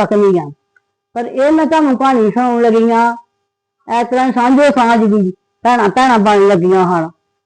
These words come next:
ਦੋ ਭੈਣਾਂ ਹਨ ਤੇ ਉਹ ਨਾ ਸਟੇਸ਼ਨ ਤੇ ਜਾ ਕੇ ਬਹਿ ਗਈਆਂ। ਸਟੇਸ਼ਨ ਤੇ ਜਾ ਕੇ ਬਹਿ ਗਈਆਂ ਤੇ ਗੱਡੀ ਨੂੰ ਉਡੀਕਦੀਆਂ ਰਹੀਆਂ, ਉਡੀਕਦਿਆਂ, ਉਡੀਕਦਿਆਂ ਉਹ ਆਪਸ ਚ ਗੱਲਾਂ ਕਰਦੀਆਂ ਰਹੀਆਂ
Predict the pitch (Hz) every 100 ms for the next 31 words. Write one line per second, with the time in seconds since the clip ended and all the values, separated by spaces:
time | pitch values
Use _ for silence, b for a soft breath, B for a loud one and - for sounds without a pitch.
0 | _ _ _ _ _ _ - 196 254 254
1 | 277 285 302 294 240 226 254 262 262 262
2 | 262 277 - 240 269 277 277 285 285 277
3 | 254 247 262 240 269 240 214 208 208 185
4 | 190 190 175 - _ _ _ _ _ _
5 | _ _ _ _ 247 254 254 277 294 277
6 | 269 240 254 240 226 247 277 277 254 247
7 | 240 240 262 240 226 240 277 254 240 190
8 | 190 214 240 240 247 233 233 220 226 220
9 | 226 240 226 226 196 208 220 220 226 208
10 | - 226 220 202 208 220 220 170 202 214
11 | 226 233 320 220